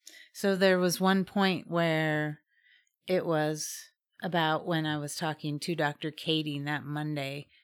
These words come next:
because Friday, Saturday, and Sunday had been so scary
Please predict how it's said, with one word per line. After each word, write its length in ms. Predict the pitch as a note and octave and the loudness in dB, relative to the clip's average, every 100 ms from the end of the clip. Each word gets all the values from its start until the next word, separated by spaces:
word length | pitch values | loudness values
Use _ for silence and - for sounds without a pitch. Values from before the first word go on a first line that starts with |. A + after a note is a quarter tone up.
| _ | _
because 640 | D3+ E3 D3+ C#3+ - - - - - | -8 -2 -2 -2 -10 -12 -16 -20 -8
Friday, 480 | E3+ E3 D#3 D3+ D3+ | -2 0 0 -2 -4
Saturday, 560 | C#3+ D#3 D3 D3 D3 | -4 -4 -2 -2 -4
and 160 | C#3+ C#3 | -6 -6
Sunday 460 | - D#3+ D3+ D3 C#3+ | -8 -4 -4 -4 -8
had 120 | C#3 | -8
been 200 | C#3 C3+ | -10 -8
so 580 | - - D#3 D#3 D#3 D#3 | -8 -4 -2 0 -2 -4
scary 720 | - - D3 C#3 C3 C3 | -8 -6 -4 -4 -6 -10